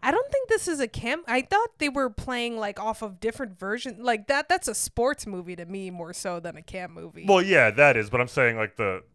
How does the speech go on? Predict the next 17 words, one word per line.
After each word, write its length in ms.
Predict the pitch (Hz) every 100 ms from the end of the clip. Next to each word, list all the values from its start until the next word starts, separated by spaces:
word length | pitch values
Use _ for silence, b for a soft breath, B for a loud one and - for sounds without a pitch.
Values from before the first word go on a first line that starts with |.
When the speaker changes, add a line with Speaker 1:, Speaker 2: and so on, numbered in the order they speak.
| _ _ _ _
Speaker 2:
the 140 | 139
genre 420 | 143 185 160 127 104
itself, 400 | - 131 98 -
like, 120 | 92
they 80 | 101
would 120 | 95
say, 140 | -
like, 180 | 90 87
we're 120 | 92
parodying 420 | - 107 101 92
camp 260 | 90 101 101
movies 260 | 98 92 87
of 80 | 85
the 160 | 85
eighties, 360 | 90 90 85 85
but, 140 | 98
like, 260 | 90 85